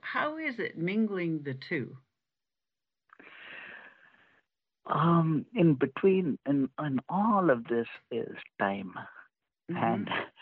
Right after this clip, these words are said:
Speaker 2: when we see timelessness embedded in time, it gives us a different perspective.
Speaker 1: But you
Speaker 2: And
Speaker 1: can
Speaker 2: I
Speaker 1: do
Speaker 2: realize
Speaker 1: that, can you?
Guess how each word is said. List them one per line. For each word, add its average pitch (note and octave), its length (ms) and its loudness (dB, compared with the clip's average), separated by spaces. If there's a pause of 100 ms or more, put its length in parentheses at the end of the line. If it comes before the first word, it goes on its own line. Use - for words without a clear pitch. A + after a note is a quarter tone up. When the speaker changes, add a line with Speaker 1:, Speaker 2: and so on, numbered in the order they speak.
(360)
Speaker 2:
when B2+ 340 4
we A#2+ 500 0 (360)
see G3 300 -4 (180)
timelessness C3+ 920 2 (320)
embedded G#2 540 0
in E2+ 180 -8 (140)
time, B2 560 -2 (100)
it A2 200 -6
gives A2 240 -4
us F#2+ 180 4
a F#2 60 -4
different G2+ 440 -6
perspective. - 800 -6 (760)
Speaker 1:
But - 140 -4
you - 100 2
Speaker 2:
And C#3+ 140 2
Speaker 1:
can D3 40 2
Speaker 2:
I D3+ 100 4
Speaker 1:
do - 60 4
Speaker 2:
realize A#2 460 6
Speaker 1:
that, G2+ 40 -10
can D#3+ 200 -4
you? G3 160 -8